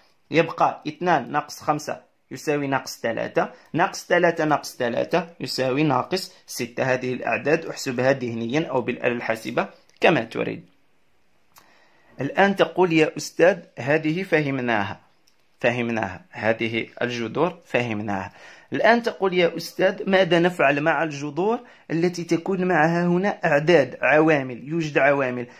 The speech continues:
هذا الجذر مضروب في اثنان، هذا الجذر مضروب في سبعة، هذا الجذر مضروب في ثلاثة؟" نفس الشيء، نفس العمل. ما هو الشيء الإضافي؟ انظروا، هو نفس العمل، لكن ما هو الشيء الإضافي؟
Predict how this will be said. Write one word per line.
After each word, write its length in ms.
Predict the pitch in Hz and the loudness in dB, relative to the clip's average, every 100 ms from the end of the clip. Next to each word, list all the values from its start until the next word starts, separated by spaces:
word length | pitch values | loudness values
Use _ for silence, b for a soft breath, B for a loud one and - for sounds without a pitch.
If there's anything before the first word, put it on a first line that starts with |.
| B | B
هذا 240 | 156 160 | 0 2
الجذر 320 | 170 165 180 180 | 2 2 0 0
مضروب 300 | 165 165 160 | 0 0 -2
في 260 | 175 156 | -2 -2
اثنان، 320 | 156 139 131 | 0 0 2
هذا 200 | 143 151 | 2 4
الجذر 300 | 160 147 160 | 2 2 2
مضروب 300 | 156 147 160 | 2 2 0
في 160 | 156 151 | 0 -2
سبعة، 380 | 151 135 127 147 | -2 0 2 2
هذا 140 | 151 | 0
الجذر 300 | 147 156 151 | -6 -4 -2
مضروب 280 | 156 151 151 | -2 -2 -4
في 140 | 151 | -4
ثلاثة؟" 460 | 151 143 143 139 135 - _ b b b b 226 | -6 -4 -4 -6 -10 -12 _ b b b b -6
نفس 240 | 233 - | -6 -6
الشيء، 380 | 190 - 156 - _ _ | -8 -6 -8 -10 _ _
نفس 340 | 185 208 - 196 | -6 -6 -4 0
العمل. 580 | 165 143 170 180 160 - _ _ _ _ _ _ _ _ _ _ _ - | 2 4 4 2 0 -4 _ _ _ _ _ _ _ _ _ _ _ -2
ما 200 | 196 285 | 4 6
هو 220 | 277 240 | 4 2
الشيء 400 | 233 208 175 170 | -2 0 -4 -2
الإضافي؟ 680 | 156 151 135 127 120 - 117 - _ 233 | -2 0 4 6 6 2 -12 -16 _ 0
انظروا، 580 | 240 185 135 127 - | 2 4 4 2 0
هو 160 | 190 269 | 4 6
نفس 300 | 311 311 202 | 4 0 -2
العمل، 400 | 156 131 123 - | 0 0 0 -8
لكن 380 | 196 240 240 233 | 4 4 4 -4
ما 140 | 240 | -2
هو 160 | 226 180 | 0 -2
الشيء 300 | 180 156 - | -6 -10 -10
الإضافي؟ 580 | - 147 135 131 - | -10 -8 -4 -6 -6